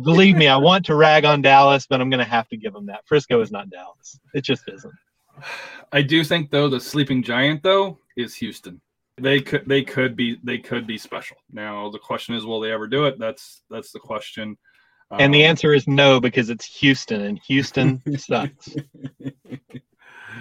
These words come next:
Speaker 2: Austin, though, I think, you know, for me, you know, we gotta give Austin here a couple of years to see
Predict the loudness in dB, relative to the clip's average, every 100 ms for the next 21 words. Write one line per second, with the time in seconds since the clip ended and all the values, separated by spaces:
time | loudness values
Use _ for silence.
0 | -18 -20 -20 -20 -20 -20 _ 2 4 4
1 | 2 2 2 0 -2 -2 -4 -2 -2 -2
2 | -6 -12 -10 -6 -4 -4 -4 -6 -6 -10
3 | -12 -4 -2 -2 -4 -6 -10 -6 -6 -8
4 | -8 -4 -2 -4 -2 -2 -4 -6 -6 -4
5 | -4 -6 _ _ _ _ -16 -4 -4 -2
6 | 0 0 -2 -6 -14 -6 -4 -4 -4 -4
7 | -4 -6